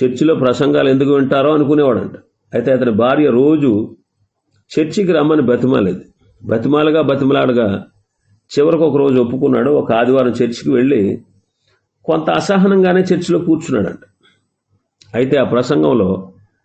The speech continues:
ఏదో ఒక మాట అతను పట్టుకుంది. అతడు పాపి అనే గ్రహింపుతో,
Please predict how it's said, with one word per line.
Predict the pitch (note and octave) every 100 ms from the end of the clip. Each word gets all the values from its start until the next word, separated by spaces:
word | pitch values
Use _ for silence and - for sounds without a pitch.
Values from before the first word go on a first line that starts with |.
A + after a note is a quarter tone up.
| _ _ _ _
ఏదో | A2 C#3 D#3
ఒక | D3+
మాట | B2+ A#2 C3 C#3
అతను | B2 A#2 G2+
పట్టుకుంది. | F#2+ - F2+ - _ _ _ _ _ _ _ - _ _ -
అతడు | C3+ D#3 C#3+
పాపి | A#2 B2+ D#3+ D#3+ F3 A2+ E2+ - -
అనే | C#3
గ్రహింపుతో, | C3 G#2 C3 D#3+ D3 C#3+ A#2+ F#2+ F#2